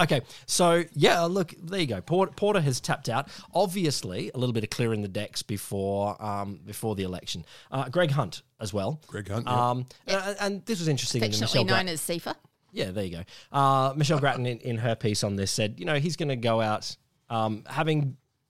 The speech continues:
Speaker 1: achieved a solid amount. You know, he's p-, certainly been in the public eye as health minister through the pandemic.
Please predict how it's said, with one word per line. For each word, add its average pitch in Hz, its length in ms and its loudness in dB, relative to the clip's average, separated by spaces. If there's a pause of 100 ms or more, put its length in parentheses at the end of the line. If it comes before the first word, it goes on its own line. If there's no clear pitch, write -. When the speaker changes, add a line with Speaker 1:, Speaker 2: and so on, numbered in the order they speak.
(400)
Speaker 1:
achieved 139 300 0
a 107 40 -2
solid 110 380 -2
amount. 95 480 -6
You 98 60 -6
know, 98 100 -2
he's 98 140 0
p-, 110 200 -8
certainly 110 320 0
been 104 200 -2
in 101 80 -4
the 98 40 -4
public 101 320 -6
eye 98 200 -6
as 90 100 -8
health 95 240 -8
minister 90 320 -8
through 95 160 -10
the 82 80 -10
pandemic. 90 480 -10